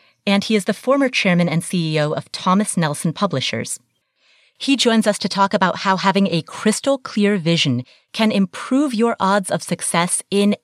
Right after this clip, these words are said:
any organization in which you are a leader, whether that's a side hustle or a small business that you run, whether that's a team or a department or a project at work,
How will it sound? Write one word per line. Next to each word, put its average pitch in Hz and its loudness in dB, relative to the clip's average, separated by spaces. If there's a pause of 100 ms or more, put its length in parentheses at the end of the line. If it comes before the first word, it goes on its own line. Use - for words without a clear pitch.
(260)
any 240 2
organization 185 0
in 151 0
which 147 -4
you 151 -4
are 147 0
a 147 0
leader, 135 -4
whether 151 -2
that's - -4 (520)
a 180 0
side 202 0
hustle 214 0
or 175 2
a 175 0
small 170 0
business 160 -2
that - -4
you 147 -6
run, 165 0 (280)
whether 185 2
that's 165 -2 (420)
a 180 2 (100)
team 233 2 (100)
or 185 2
a 175 2
department 202 0
or 160 2
a 147 -2
project 185 -2
at 160 -2
work, - -6